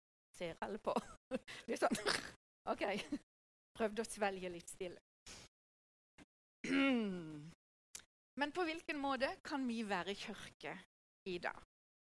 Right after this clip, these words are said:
Da jeg fikk de neste bibelversene, som du sikkert kan sette opp, Børge, kan de egentlig bare stå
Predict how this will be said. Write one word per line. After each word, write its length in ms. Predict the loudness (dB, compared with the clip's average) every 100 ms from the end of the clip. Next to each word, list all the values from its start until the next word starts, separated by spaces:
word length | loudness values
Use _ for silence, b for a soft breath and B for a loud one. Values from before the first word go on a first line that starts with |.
| _ _ 2
Da 80 | 2
jeg 100 | 2
fikk 380 | -2 -4 -6 -12 -10 B -16 -4
de 200 | 2 2
neste 480 | 2 -2 -6 -8 -2
bibelversene, 680 | 0 2 4 2 -2 -8 -8
som 220 | -6 -6
du 80 | -6 -8
sikkert 320 | -10 -10 -10
kan 140 | -10 -8
sette 240 | -8 -8
opp, 140 | -12 -14 -6
Børge, 340 | -6 -4 -10 -12 _ _ _ _
kan 100 | 0
de 140 | 2 4
egentlig 340 | 2 -4 -4 -2
bare 300 | 0 -2 -6 -8 -10
stå 380 | -10 -8 -8